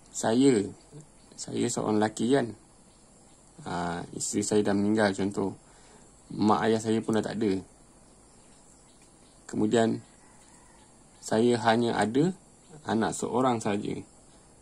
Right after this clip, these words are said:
Anak seorang, anak lelaki seorang. Ah, dia akan dapat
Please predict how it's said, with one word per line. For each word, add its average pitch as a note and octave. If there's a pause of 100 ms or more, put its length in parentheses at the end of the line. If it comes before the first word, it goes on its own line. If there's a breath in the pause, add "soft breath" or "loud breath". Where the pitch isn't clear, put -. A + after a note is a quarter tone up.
(320)
Anak A#2
seorang, A2 (160)
anak G#2+
lelaki A#2+
seorang. G2+ (160)
Ah, F#2+
dia G2+
akan G2+
dapat G2+